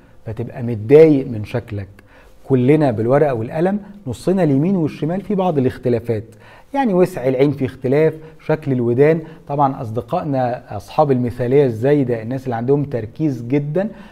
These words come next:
بيعرفوا يشوفوا ده بشكل واضح، ولكن المشكلة لو الموضوع بيزيد معاك لدرجة إنه بيأثر على نومك، بيأثر على أدائك الوظيفي، ساعتها محتاج تلجأ للعلاج، لأن ده body dysmorphic disorder، ده اضطراب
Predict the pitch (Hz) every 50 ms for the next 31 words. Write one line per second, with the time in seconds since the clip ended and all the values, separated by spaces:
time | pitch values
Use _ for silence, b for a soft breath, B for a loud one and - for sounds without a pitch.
0 | B B - 131 135 143 175 170 - 160 - - 185 - - 147 147 160 170 180
1 | 160 147 147 - 170 170 - 165 151 147 151 151 143 113 110 131 - - b b
2 | b b b b _ - 113 131 170 180 - 185 156 143 135 135 123 - - -
3 | 180 180 196 208 202 B B B B - 113 110 110 113 110 110 113 117 117 147
4 | 175 165 135 131 123 120 120 113 123 156 165 139 131 127 120 117 131 135 110 -
5 | - - 117 117 135 147 147 127 - 117 110 117 - 151 - - 139 123 117 107
6 | 101 98 101 131 151 160 156 143 143 147 147 B B B B - 131 147 151 143
7 | - 160 131 123 120 117 120 135 160 175 160 - - 135 123 123 127 127 143 170
8 | 180 165 180 196 190 B B B - - - 123 165 165 - 156 135 135 135 -
9 | - - 165 175 165 143 - - 156 160 175 160 143 147 - 135 123 113 117 113
10 | 113 117 135 135 117 101 92 - b b b b b b - - 120 113 113 117
11 | 123 120 139 160 190 185 151 131 113 135 156 160 156 156 143 131 120 - - 143
12 | 147 151 147 151 143 123 113 113 110 - - 165 151 131 113 107 104 110 113 110
13 | - - - 123 120 131 151 165 156